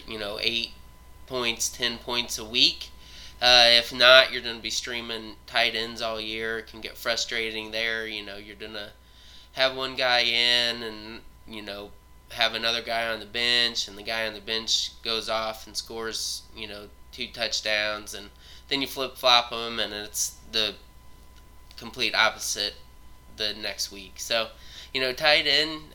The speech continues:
can make or break your, your fantasy team for sure. So when I kinda started looking at the tight end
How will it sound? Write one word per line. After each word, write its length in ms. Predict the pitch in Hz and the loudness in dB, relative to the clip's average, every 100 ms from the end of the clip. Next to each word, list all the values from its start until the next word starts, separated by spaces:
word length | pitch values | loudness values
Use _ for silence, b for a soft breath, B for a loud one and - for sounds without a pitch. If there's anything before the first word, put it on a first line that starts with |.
| - | -18
can 120 | - | -6
make 180 | 123 127 | 0 0
or 60 | 127 | 0
break 260 | 123 123 | -4 -4
your, 160 | 120 110 110 - - | -4 -8 -8 -14 -16
your 160 | 113 110 | -8 -8
fantasy 480 | 110 127 120 - 113 | 2 2 4 0 -2
team 560 | - 127 123 120 110 - - | -2 0 0 -2 -6 -12 -14
for 180 | - | -6
sure. 380 | 113 - 120 104 | -2 0 0 0
So 240 | 104 107 113 | -4 -4 -2
when 120 | 120 | 2
I 180 | 113 113 | 2 2
kinda 260 | 151 143 | 0 2
started 280 | 135 139 123 | 4 2 2
looking 240 | 127 135 | -2 -2
at 180 | 135 123 | -4 -4
the 260 | 113 113 113 B B B B - | -2 0 -2 B B B B 0
tight 260 | 147 143 | 6 6
end 380 | 139 135 131 131 | 6 4 2 -6